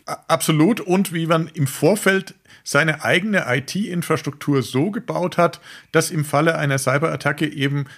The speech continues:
die Auswirkungen nur auf einen lokalen Bereich begrenzt bleiben. Das ist, glaub ich, so ein bisschen der Schlüssel und das haben eben viele Unternehmen, bei Palfinger war das das Problem, aber auch bei der Firma Garmin, die kennt vielleicht, äh, der ein oder die andere Zuhörerin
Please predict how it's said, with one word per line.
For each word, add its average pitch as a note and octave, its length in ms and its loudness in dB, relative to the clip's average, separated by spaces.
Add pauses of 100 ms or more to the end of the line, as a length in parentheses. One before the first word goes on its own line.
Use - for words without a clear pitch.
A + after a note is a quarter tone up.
(120)
die C#3 120 -6
Auswirkungen D3+ 760 0
nur F#3 580 2
auf D3+ 200 -6
einen C#3 180 -2
lokalen C#3 600 0
Bereich B2+ 600 2 (240)
begrenzt A2 460 -2
bleiben. A2 260 -6
Das C#3+ 160 2
ist, G#3+ 160 0
glaub D3+ 240 4
ich, - 180 2 (200)
so - 120 0
ein D3 80 4
bisschen F3+ 360 0
der C#3+ 100 2
Schlüssel G#3 480 0
und D3+ 160 -4
das D3+ 140 -2
haben D#3+ 120 0
eben C#3+ 220 -2
viele F3+ 380 -2
Unternehmen, C#3 480 0
bei C3 160 0
Palfinger F3+ 480 -2
war E3+ 100 -2
das F3 180 -6 (140)
das D3 100 -6
Problem, D#3+ 440 2 (320)
aber C#3 180 2
auch D3 80 0
bei D3 140 0
der C3+ 100 6
Firma C3 280 2
Garmin, G#3 680 0
die C3+ 120 -6
kennt D3+ 220 -2
vielleicht, C3+ 420 -2 (240)
äh, B2+ 360 2
der C3+ 240 -2
ein D#3 200 4
oder D3 280 2
die D3 220 -4
andere D3 340 2
Zuhörerin E3 920 4